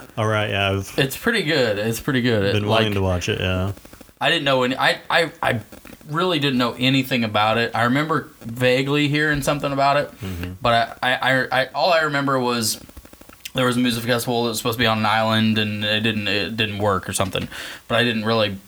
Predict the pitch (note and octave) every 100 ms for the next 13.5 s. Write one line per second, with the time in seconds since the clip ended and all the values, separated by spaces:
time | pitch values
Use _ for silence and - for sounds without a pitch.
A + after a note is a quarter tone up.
0 | - - D3+ A#2+ A2+ G#2+ - B2+ A#2+ A2
1 | A2+ - A2+ - A#2+ G#2+ G2 G#2+ A2 A2
2 | G#2 G2+ G2 G#2+ A2+ A2 G#2 B2 A2+ G2+
3 | F#2 G2+ F#2+ - - A2+ B2 B2+ C3 A#2+
4 | A2+ A2+ A2+ A2 A#2 A2 A#2 G#2 G2+ G2+
5 | - - - - - A2+ G#2 - - -
6 | A#2 A#2 A#2+ A2 G#2+ G#2+ A2 - G#2+ G#2+
7 | G#2 - G2+ F#2+ F#2 - - G2+ A#2 E3
8 | D#3 C#3+ G#2+ F#2 C#3 C#3+ B2+ C3 B2+ G#2+
9 | A2+ A#2 A#2 A2 A#2 G#2 - - - -
10 | - - G#2 F#2+ G2 F#2+ F#2+ F2+ F#2 -
11 | - - C#3+ F3 F#3 E3 E3+ - C#3+ C#3+
12 | A#2 F2+ - - G#2 A2+ A2 - - -
13 | A#2 G#2+ G2 -